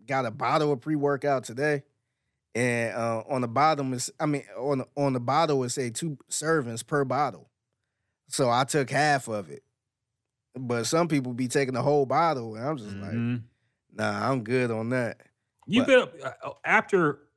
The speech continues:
Speaker 2: time, you build up a tolerance to it. I'll say that
Speaker 1: Yeah.
Speaker 2: much. But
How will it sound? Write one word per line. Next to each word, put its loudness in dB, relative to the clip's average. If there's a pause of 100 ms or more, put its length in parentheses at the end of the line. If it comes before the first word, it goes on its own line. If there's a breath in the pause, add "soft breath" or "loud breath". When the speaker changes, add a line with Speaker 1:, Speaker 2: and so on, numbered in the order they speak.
(140)
Speaker 2:
time, 0
you 0
build 0
up -2
a -16
tolerance -4
to -4
it. -8
I'll -10
say -4
that -2
Speaker 1:
Yeah. -2
Speaker 2:
much. -2 (200)
But -6